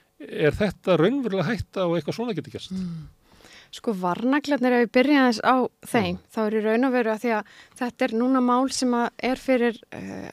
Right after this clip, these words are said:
Speaker 2: eh, frumvarp sem að er á Alþingi.
Speaker 1: Ráðherra vildi klára þetta fyrir jól en tókst ekki.
Speaker 2: Já, þarf heldur betur að, að klára málið því að
Speaker 1: Já.
Speaker 2: staðan er þannig að þetta er raunverulega áhætta,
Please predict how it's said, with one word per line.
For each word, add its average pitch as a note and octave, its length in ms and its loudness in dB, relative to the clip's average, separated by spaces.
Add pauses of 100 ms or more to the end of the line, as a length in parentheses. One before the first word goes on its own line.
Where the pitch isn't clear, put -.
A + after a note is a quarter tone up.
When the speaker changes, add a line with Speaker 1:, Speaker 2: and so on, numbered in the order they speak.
(120)
Speaker 2:
eh, G#3 500 -12
frumvarp B3+ 420 0
sem A#3+ 180 0
að A3+ 160 -2 (300)
er A#3+ 120 0
á A#3+ 100 4
Alþingi. G3+ 460 -2
Speaker 1:
Ráðherra B2+ 380 0
vildi B2 180 -2
klára B2+ 240 0
þetta A2+ 120 -4
fyrir G#2+ 320 -4
jól G#2 360 -4
en B2 100 -6
tókst - 220 -6
ekki. C#3 260 -12
Speaker 2:
Já, G#3+ 240 -4
þarf B3 320 -2
heldur C4+ 340 -4
betur B3+ 340 -2
að, A3 180 -2 (100)
að G#3+ 160 -4
klára B3 340 2
málið A3 380 0
því A3 140 -4
að G#3+ 60 -4
Speaker 1:
Já. G#2+ 100 -4
Speaker 2:
staðan A#3+ 320 2
er A#3+ 100 4
þannig G#3+ 400 -2
að G3+ 160 -2 (320)
þetta - 200 -4
er A#3 120 0
raunverulega A#3 640 2
áhætta, F#3+ 260 -2